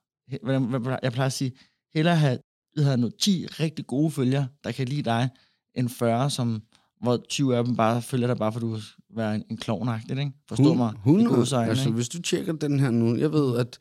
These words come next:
Speaker 2: du er også forretningsmand.
Speaker 1: Mm.
Speaker 2: Hvis du tjekker, øhm, mine statistikker, så har jeg så højt et engagement,
Speaker 1: Mm.
Speaker 2: du slet ikke forstår det.
Speaker 1: Mm.
Speaker 2: Og det er jo derfor, at, at for mig, der ved jeg, okay, men det kan godt være, at jeg kun har femogtredive tusind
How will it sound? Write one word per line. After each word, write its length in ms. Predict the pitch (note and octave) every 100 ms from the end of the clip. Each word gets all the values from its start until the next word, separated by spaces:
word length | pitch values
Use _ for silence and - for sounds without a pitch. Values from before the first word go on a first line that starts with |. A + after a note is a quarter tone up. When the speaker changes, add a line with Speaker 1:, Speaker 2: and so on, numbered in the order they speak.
| - - - -
Speaker 2:
du 100 | B2
er 60 |
også 140 | A2 -
forretningsmand. 680 | G2 G2 G#2+ G2+ - C#3 C3
Speaker 1:
Mm. 60 | A#2+ - _ _
Speaker 2:
Hvis 160 | - D#3+
du 60 |
tjekker, 420 | D#3 - E3 F3 D#3 _ _ -
øhm, 360 | A2 G2 B2 - -
mine 200 | A2+ A2
statistikker, 640 | - G2+ G2+ - F#3+ G3 C3 - _ _ _ _ _ -
så 140 | -
har 120 | C3 C3+
jeg 160 | B2+
så 120 | -
højt 360 | A#2+ B2+ - -
et 120 | - G#2+
engagement, 560 | G2+ G#2 - A2 G2+ C3
Speaker 1:
Mm. 60 |
Speaker 2:
du 60 | A#2
slet 260 | - G2
ikke 120 | G2 -
forstår 380 | - - F#2+ F#2+
det. 100 | G2+ _ - -
Speaker 1:
Mm. 160 | C#3+
Speaker 2:
Og 140 | B2+ A#2
det 60 |
er 20 | B2
jo 40 | A2+ C3
derfor, 260 | A#2+ - A2+
at, 340 | F2 G#2 A2+
at 120 | - -
for 120 | G#2+
mig, 340 | A2 A2+ A#2+
der 80 | B2
ved 300 | A#2 C3 G2+
jeg, 120 | -
okay, 220 | G#2+ -
men 100 | B2+
det 40 | A#2+
kan 60 | -
godt 160 | C#3
være, 100 | C3
at 40 | B2
jeg 60 |
kun 180 | - C#3
har 100 | B2+
femogtredive 480 | A#2+ B2 G#2 - G#2+
tusind 400 | - G2 -